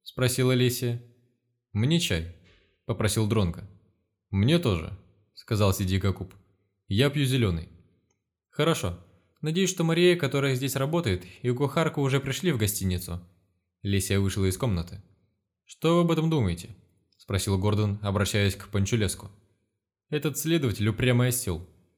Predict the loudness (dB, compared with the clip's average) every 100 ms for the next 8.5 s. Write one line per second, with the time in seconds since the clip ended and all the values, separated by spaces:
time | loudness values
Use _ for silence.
0 | _ -6 -2 0 2 4 4 2 2 2
1 | 2 2 4 2 0 -2 -2 -2 -2 -4
2 | -16 _ _ _ _ -4 -2 0 0 0
3 | -2 0 2 2 0 -2 -4 -14 _ _
4 | _ _ _ _ -4 -2 0 -4 0 2
5 | 4 2 2 0 2 2 4 4 2 2
6 | 0 0 2 0 -2 -8 -10 _ _ -2
7 | 2 4 4 4 2 0 0 2 0 0
8 | 0 0 0 -6